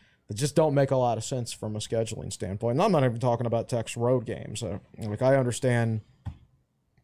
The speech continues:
the financial aspects of it, of how, like, S E C teams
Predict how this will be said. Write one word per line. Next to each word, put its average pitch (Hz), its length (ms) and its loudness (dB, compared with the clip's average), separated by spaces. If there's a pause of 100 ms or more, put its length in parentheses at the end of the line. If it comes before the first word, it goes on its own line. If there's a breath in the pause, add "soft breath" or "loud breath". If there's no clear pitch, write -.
(340 soft breath)
the 107 80 -2
financial 120 640 0
aspects 104 480 -4
of 98 160 -4
it, 92 80 -6 (140)
of 101 280 -6 (520 loud breath)
how, 147 300 2
like, 117 360 0
S 214 300 2
E 190 80 4
C 180 260 0
teams 143 540 2